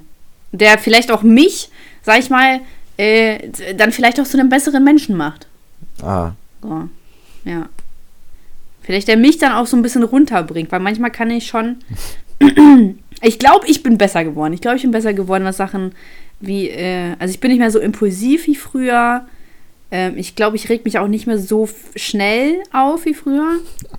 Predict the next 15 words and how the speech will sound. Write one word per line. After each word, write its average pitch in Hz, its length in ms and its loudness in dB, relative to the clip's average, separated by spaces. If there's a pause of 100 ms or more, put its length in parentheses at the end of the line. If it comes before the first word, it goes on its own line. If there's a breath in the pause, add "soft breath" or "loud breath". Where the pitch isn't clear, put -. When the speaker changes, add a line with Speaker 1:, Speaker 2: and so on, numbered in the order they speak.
(260)
Speaker 1:
Also 208 200 2
glaub 214 280 4
ich, 294 160 2
ich, 208 160 -4
ich 185 160 -4
kann 214 140 -2
das 196 120 -4
jetzt 170 160 -6
nicht, 180 260 -6
äh, 160 280 -6
Speaker 2:
Mhm. 95 380 -4
Speaker 1:
äh, 180 180 0
rein 180 200 0
objektiv 180 460 -6
betrachten. 180 720 -8